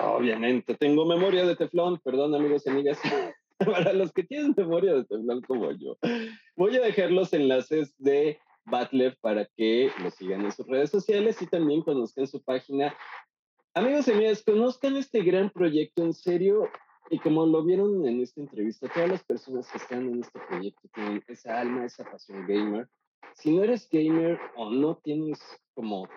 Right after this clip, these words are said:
te has acercado a ese mundo gamer, acércate a Battler. Vas a ver cosas muy interesantes, muy divertidas y te va a hacer cambiar ese foco.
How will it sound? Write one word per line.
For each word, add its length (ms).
te 80
has 180
acercado 480
a 40
ese 160
mundo 360
gamer, 440
acércate 500
a 240
Battler. 580
Vas 260
a 60
ver 460
cosas 420
muy 280
interesantes, 920
muy 280
divertidas 840
y 280
te 140
va 140
a 40
hacer 320
cambiar 460
ese 240
foco. 380